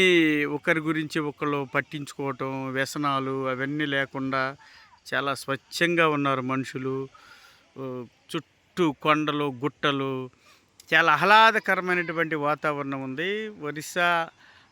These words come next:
ఆంధ్ర బోర్డర్లో ఉండటం నిజంగా చాలా ఎక్సైటింగ్గా ఉంది. ఆ కొండలు కానీ,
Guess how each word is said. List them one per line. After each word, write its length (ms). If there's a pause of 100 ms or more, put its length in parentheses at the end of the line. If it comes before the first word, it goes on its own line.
ఆంధ్ర 320
బోర్డర్లో 520
ఉండటం 360
నిజంగా 380 (140)
చాలా 260
ఎక్సైటింగ్గా 720
ఉంది. 320
ఆ 80
కొండలు 500
కానీ, 420